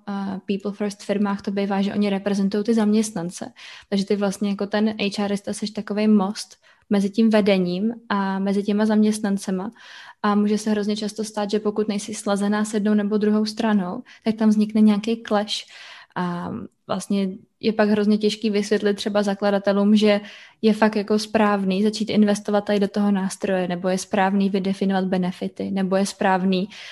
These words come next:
a, nastavit policy pro nadcházející rodiče, protože prostě i to se může stát a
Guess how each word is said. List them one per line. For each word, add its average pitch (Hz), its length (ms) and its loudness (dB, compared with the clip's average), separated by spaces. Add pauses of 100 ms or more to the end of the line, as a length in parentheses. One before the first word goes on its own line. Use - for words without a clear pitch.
(240)
a, 185 340 0
nastavit 190 640 0 (180)
policy 208 440 0
pro 190 400 0
nadcházející 196 720 0
rodiče, 202 460 0
protože 185 360 -4
prostě 185 320 -4
i 180 120 -2
to 185 140 -2
se 214 140 0
může 214 280 6
stát 196 400 -4
a 202 160 -2